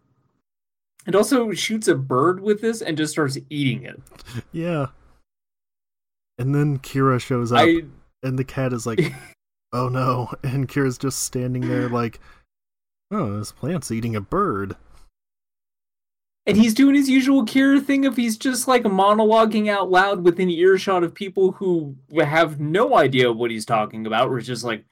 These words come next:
Speaker 1: "Oh, this cat might be a stand user. Uh, maybe I should kill the cat. I don't wanna draw attention to myself.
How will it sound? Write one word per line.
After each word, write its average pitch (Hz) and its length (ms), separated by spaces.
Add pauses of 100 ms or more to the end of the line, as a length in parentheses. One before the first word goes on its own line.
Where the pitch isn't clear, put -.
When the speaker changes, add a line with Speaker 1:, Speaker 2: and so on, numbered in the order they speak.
(560)
Speaker 1:
"Oh, 135 320
this 110 260 (340)
cat 156 360 (140)
might 120 260
be 110 140
a 101 40
stand 165 500
user. 98 520 (140)
Uh, 107 180
maybe 127 320
I 117 100
should - 240
kill 180 280
the 120 120
cat. 98 440 (560)
I 104 100
don't 120 120
wanna 123 220
draw 127 260
attention 135 480
to 107 40
myself. 107 720